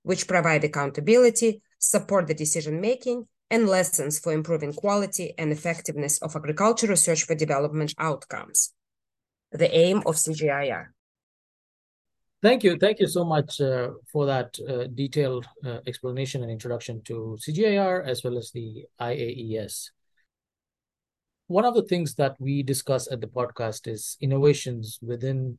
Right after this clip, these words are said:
Speaker 2: evaluation, and that's why we call Eval Edge, because we discuss cutting-edge, uh, innovations within this space. So, uh, of late, I attended a workshop on evaluation guidelines that were developed by the I A E S, and that really was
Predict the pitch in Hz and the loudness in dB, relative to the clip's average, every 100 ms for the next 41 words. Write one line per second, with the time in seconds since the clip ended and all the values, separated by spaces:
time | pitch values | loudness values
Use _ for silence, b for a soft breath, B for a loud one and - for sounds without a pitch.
0 | _ 139 135 135 151 151 156 151 151 - | _ -4 0 0 0 -2 -2 0 -2 -6
1 | _ _ _ - 123 127 135 123 117 113 | _ _ _ -6 -2 0 0 -2 -2 -2
2 | 120 113 113 147 170 151 135 127 120 120 | -2 -2 -2 0 0 -2 -4 -4 -2 -4
3 | 117 - 120 117 - 113 117 110 107 - | -6 -8 -8 -8 -8 -8 -6 -8 -8 -12
4 | 120 120 110 117 - 110 127 151 143 117 | -8 -4 -4 -4 -6 -2 0 0 -2 -6
5 | - 131 143 139 127 117 - - - 117 | -6 -2 0 2 -2 -4 -10 -14 -10 -8
6 | 98 - - _ _ _ - - 170 160 | -8 -12 -16 _ _ _ -6 2 4 6
7 | 156 - - 165 156 156 156 - 185 202 | 2 -4 -4 0 2 2 0 2 2 4
8 | 196 196 202 185 143 143 143 143 131 120 | 6 6 4 2 2 2 0 -2 0 0
9 | 131 - 131 120 120 127 113 117 117 120 | 0 0 -2 -2 -4 -6 -6 -4 -2 0
10 | 123 123 123 123 135 196 185 139 113 123 | 0 -2 -6 -2 2 2 2 0 -2 -6
11 | 117 117 117 120 120 120 113 110 - 135 | -4 -2 -2 -2 -4 -4 -6 -4 -4 2
12 | 139 139 135 135 127 - 113 113 - 123 | 2 2 0 0 -2 -6 -6 -4 -4 -4
13 | 117 117 113 104 - | -4 -4 -6 -6 -10